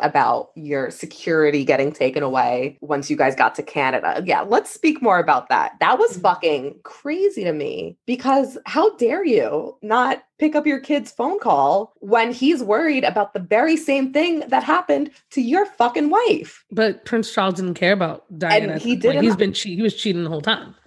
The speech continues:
Speaker 1: Oh, f-, yeah. Saw it on The Crown. How many times can I say The Crown this episode?
Speaker 2: I'm
Speaker 1: I don't know.
Speaker 2: sorry, man.
Speaker 1: But
Speaker 2: I always knew about that story because my mom was so into the Princess Diana story. I should watch The Crown. I haven't seen it.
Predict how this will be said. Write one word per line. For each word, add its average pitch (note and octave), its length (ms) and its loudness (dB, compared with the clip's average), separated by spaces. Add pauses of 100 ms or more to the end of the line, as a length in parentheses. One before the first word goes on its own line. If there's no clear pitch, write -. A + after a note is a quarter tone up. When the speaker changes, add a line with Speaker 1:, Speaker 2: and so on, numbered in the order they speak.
(100)
Speaker 1:
Oh, - 260 2
f-, - 240 -18
yeah. F3+ 380 0 (180)
Saw C3+ 240 -2
it C#3 40 0
on D3 100 0
The E3+ 60 -4
Crown. E3+ 460 -6 (200)
How G#3+ 120 -6
many F#4 140 2
times D4 220 0
can A#3+ 60 2
I A3 40 4
say G3+ 140 0
The D#3+ 80 0
Crown D3+ 300 0
this - 160 -6
episode? - 600 -2
Speaker 2:
I'm G3+ 120 4
Speaker 1:
I G#3+ 80 4
don't D#3+ 100 0
know. C3 60 -4
Speaker 2:
sorry, F3 180 -2
man. E3 340 -6 (340)
Speaker 1:
But A3+ 100 6
Speaker 2:
I F4+ 160 2
always G4 260 2
knew D4+ 120 2
about C#4 180 2
that B3+ 140 2
story A#3+ 220 2
because G#3+ 280 0
my G3 160 4
mom E3 400 0
was D#3+ 160 -4
so D#3 1000 -2
into E3+ 340 -2
the D#3 200 -6 (160)
Princess D#3 320 -4
Diana D#3 340 -2
story. G2 480 -8 (240)
I B3 80 4
should A#3 300 2
watch D#3 260 -4
The E3+ 80 -10
Crown. D3+ 480 -12 (180)
I G#3+ 60 -2
haven't C#4 280 2
seen F3 280 -2
it. - 200 -8